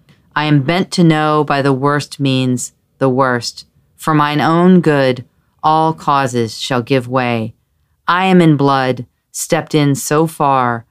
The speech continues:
that, should I wade no more, returning were as tedious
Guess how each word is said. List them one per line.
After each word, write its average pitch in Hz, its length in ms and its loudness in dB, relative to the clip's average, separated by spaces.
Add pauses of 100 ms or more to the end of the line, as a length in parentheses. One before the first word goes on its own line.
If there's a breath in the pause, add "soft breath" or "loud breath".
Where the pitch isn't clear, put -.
(440)
that, 117 420 -2 (220)
should 143 240 -2
I 127 100 -2
wade 147 400 2
no 170 220 2
more, 127 460 0 (320)
returning 143 800 -2
were 139 180 -2
as 123 140 -4
tedious 123 720 -4